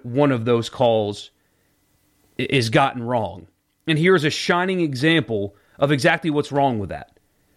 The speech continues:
We'll explain it to the coach, but he can't tell anybody what we said, and that just has to be the end of it. And if he speaks up, we'll fine him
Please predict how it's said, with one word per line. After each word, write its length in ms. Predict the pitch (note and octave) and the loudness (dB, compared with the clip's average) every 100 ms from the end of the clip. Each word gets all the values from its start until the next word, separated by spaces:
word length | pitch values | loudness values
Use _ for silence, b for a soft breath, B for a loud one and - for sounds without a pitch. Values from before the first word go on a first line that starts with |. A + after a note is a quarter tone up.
| _ _ _ _ _ | _ _ _ _ _
We'll 180 | D#3 G3 | 4 4
explain 380 | - - B3+ C4 | 2 0 2 0
it 80 | |
to 80 | F3 | -2
the 80 | D#3 | -6
coach, 400 | - E3+ C3 - | 0 2 2 0
but 80 | C3 | -6
he 140 | F3 | -4
can't 260 | - F#3 - | 0 -2 0
tell 160 | F3+ | 0
anybody 380 | D#3+ B2+ B2 A#2 | 2 4 2 2
what 180 | A2+ A#2+ | 0 0
we 160 | A#2+ A2 | -2 -2
said, 300 | - B2+ A2 | 2 2 2
and 120 | A2+ | 2
that 160 | C#3 C3+ | 0 -2
just 180 | C#3 | -4
has 180 | C3+ A#2+ | -2 -2
to 60 | B2 | -4
be 100 | A2+ | -4
the 180 | A2+ F3+ | 0 2
end 120 | C#3 | 0
of 100 | F#2+ | -4
it. 80 | G2+ | 2
And 140 | C3+ | 2
if 80 | D3+ | 2
he 100 | D3+ | -4
speaks 400 | - A#3+ F3+ D#4 | -2 -2 0 2
up, 240 | D#4+ - | 2 2
we'll 140 | F3+ D3+ | 0 0
fine 520 | - A#3+ B3 B3 G3 | -6 -4 -2 -2 -2
him 440 | C#3 A#2+ A#2+ A2+ | -2 0 -2 -4